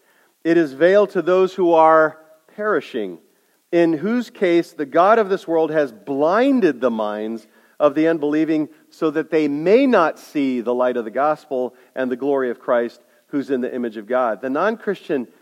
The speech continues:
you can't see, you can't think, you can't escape, you can't be humble, and you can't totally enslave with no hope of rescuing yourself. Paul asks, verse eight,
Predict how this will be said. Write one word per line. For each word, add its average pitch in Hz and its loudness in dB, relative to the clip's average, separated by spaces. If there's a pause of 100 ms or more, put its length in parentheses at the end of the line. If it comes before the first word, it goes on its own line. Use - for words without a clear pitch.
(360)
you 175 -14
can't 185 -4
see, 208 -8
you 180 -4
can't 143 -4
think, 220 -2
you 151 -12
can't 143 -4
escape, 185 -4
you 156 -12
can't 170 -6
be 151 -4
humble, 165 0
and 165 -2
you 175 -10
can't 175 -6
totally 226 0
enslave 151 -4
with 151 -6
no 214 4
hope 190 -2
of 156 -6
rescuing 196 -4
yourself. 208 -2 (2250)
Paul 160 -2
asks, 131 -2
verse 151 -6
eight, 120 -4